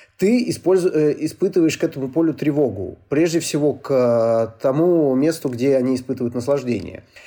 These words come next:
Следующее, что ты делаешь, это ты начинаешь искать наслаждение вне их поля. И вот именно, э, вот этот зазор между наслаждением твоим и наслаждением их, которое ты всячески,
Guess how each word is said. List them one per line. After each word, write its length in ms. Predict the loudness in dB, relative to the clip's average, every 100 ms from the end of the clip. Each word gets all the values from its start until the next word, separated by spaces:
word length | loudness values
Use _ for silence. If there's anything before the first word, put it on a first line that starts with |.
| -20 -20 -12
Следующее, 540 | -2 2 2 2 0
что 180 | 0 -2
ты 120 | -2
делаешь, 560 | 0 2 2 2 -2 -6 -18 -20 -6
это 220 | -2 0 -2
ты 280 | 0 2
начинаешь 680 | 0 -2 -2 2 2 2 0
искать 440 | -4 0 0 0 -8 -20 -14
наслаждение 840 | -4 -2 0 0 0 0 2 4 4
вне 400 | 2 2 2 2
их 300 | 0 -4 -2
поля. 440 | 0 2 2 -4 -10 -20 -8
И 120 | 0 2
вот 240 | 2 -2 -2
именно, 600 | 2 4 4 2 0 -2
э, 280 | 0 0 -2
вот 200 | -4 0
этот 260 | 0 0 0
зазор 460 | 0 2 2 2
между 280 | 2 -2 -2
наслаждением 640 | -4 0 -2 0 0 0 0
твоим 580 | 0 2 2 0 -2 -8 -20 _
и 100 | 0
наслаждением 720 | 0 2 0 2 0 2 0 -2
их, 180 | -4 -2
которое 400 | -4 0 0 0
ты 120 | -2
всячески, 840 | -2 -2 -2 -8 -6 -4 -4 -6